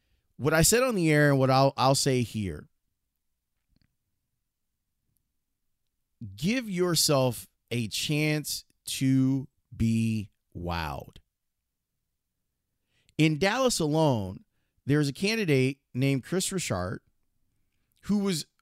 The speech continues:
high on people's list two years ago as a possible head coaching candidate.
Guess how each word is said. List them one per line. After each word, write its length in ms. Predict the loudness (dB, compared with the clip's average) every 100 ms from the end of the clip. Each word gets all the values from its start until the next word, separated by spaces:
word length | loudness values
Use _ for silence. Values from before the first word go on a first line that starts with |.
| _ -20
high 400 | -12 -8 -4 -4
on 380 | -2 0 -2 -4
people's 500 | -10 -10 -6 -6 -2
list 540 | 0 0 -2 -6 -14 _ _ _ _
two 260 | -6 -6 -2
years 240 | 0 0
ago 280 | -2 -6 -12 _ _ _ _ _ _ _ _ _ -6
as 160 | -4 -4
a 40 |
possible 540 | -2 -2 -2 -4 -2 0
head 180 | 0
coaching 340 | 0 -4 -4 -4
candidate. 560 | -4 -4 -6 -10 -18